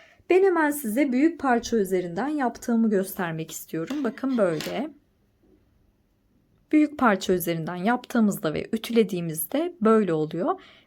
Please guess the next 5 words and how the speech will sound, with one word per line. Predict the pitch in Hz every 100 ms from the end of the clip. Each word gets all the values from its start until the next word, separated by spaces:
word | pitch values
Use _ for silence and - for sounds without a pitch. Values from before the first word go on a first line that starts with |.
| -
Biliyorsunuz | 330 302 262 - 202 185
ki | - 311 262
bu | 247
iplerimiz | 220 - 165 180 320 339 -
ütüleniyor. | 202 196 190 170 151 160